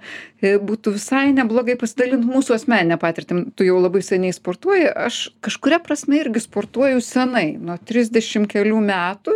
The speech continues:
tik tai ne tai, kad labai jau visada taip intensyviai, kartais intensyviau, kartais mažiau, dažniausiai intensyviau prieš kokius kalnus pasportuoju,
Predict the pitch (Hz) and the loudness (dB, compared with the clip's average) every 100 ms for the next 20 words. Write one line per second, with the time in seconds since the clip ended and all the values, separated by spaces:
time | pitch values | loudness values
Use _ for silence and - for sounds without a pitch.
0 | 440 - - 254 220 214 269 247 226 208 | -4 -14 -2 0 2 0 0 -2 -2 0
1 | 214 233 240 208 202 196 202 185 208 208 | 0 0 2 2 0 -2 -2 0 2 0
2 | 208 175 175 160 175 160 - 392 233 160 | -2 -4 -2 -2 -2 -2 0 0 0 -6
3 | 175 165 180 175 165 240 294 - - - | -6 -2 0 0 0 0 2 0 -4 -4
4 | 185 208 247 185 214 214 202 180 196 180 | 0 0 0 0 2 2 0 0 0 0
5 | 185 214 208 175 - - - 247 349 349 | 2 2 2 -6 -6 -10 -4 0 2 2
6 | 233 233 - 226 - 226 220 | 0 -4 -2 -2 2 2 2